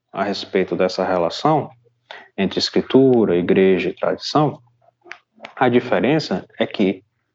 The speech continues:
o católico, ainda que ele, particularmente, ele possa errar na interpretação, Cristo prometeu estar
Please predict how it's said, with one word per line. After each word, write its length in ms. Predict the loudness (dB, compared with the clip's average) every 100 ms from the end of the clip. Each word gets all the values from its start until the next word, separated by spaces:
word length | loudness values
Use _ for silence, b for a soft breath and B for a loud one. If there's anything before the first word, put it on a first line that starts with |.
| _ -4
o 100 | 0
católico, 760 | 0 0 0 2 2 -2 -4
ainda 480 | 0 0 0 0 -2
que 200 | -2 -4 -2
ele, 360 | -2 0 -2
particularmente, 960 | -2 -2 -2 -8 -4 -4 -2 -6 -8 -6
ele 100 | -6
possa 440 | -2 -2 0 -2
errar 500 | -4 -2 -2 -2 -4 -6
na 100 | -10
interpretação, 760 | -6 -6 -4 -4 -4 -4 -4 -2
Cristo 680 | 0 2 4 2 0 -4
prometeu 1000 | -6 -2 0 2 0 -2 0 2 4 4 2
estar 840 | -2 -4 0 2 2 -2 -8